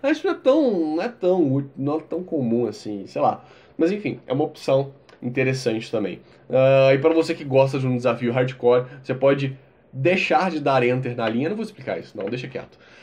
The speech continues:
<laughs> Senão vocês vão fazer bagunça no código, depois eu explico. Ah, mas enfim, galera, esse aqui é o vídeo de, ah, eu, esse aqui é o básico de funções. Dá pra praticar bastante em função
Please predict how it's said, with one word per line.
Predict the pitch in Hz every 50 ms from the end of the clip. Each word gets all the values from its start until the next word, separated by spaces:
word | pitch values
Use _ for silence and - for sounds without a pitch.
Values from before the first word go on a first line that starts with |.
| - - -
<laughs> | - - 415 240 - - - 233 196 -
Senão | - - - 156 160
vocês | - 185 165
vão | 185 185 180
fazer | 170 151 151
bagunça | 147 139 127 120 113 107 113 120 123 -
no | 107 107
código, | 104 - 107 107 117 123 123 123 - -
depois | 131 135 135 135 147 147 135
eu | 151 143 131 131 - - - - -
explico. | - 131 - - - 101 90 - - - - - - - - - -
Ah, | 156 170 180 190
mas | 214 240 247
enfim, | 302 302 277 - 151
galera, | 123 113 104 98 95 - -
esse | 165 165 214
aqui | 196 - 220
é |
o | 202
vídeo | 180 190 185 170
de, | 156 160 165 156 151 143 135 120 -
ah, | 123 127 131 127 127
eu, | 127 135 135 135 - - - - - - - - - - -
esse | 139 139 160
aqui | - 185
é | 185
o | 156
básico | 139 147 156 165 180 185 180 - - 160
de | 131 131
funções. | 131 - 190 190 - - 160 156 175 190 - - - - - - - - - - - -
Dá | 139 156 -
pra | - 202 180
praticar | - - 165 156 156 - - - 143 131 - - -
bastante | - 131 135 143 180 190 190 - - - - - 160 170 180 185 196 196 - - - - - -
em | 127 135
função | 135 139 143 139 131 - 135 127 131 143 143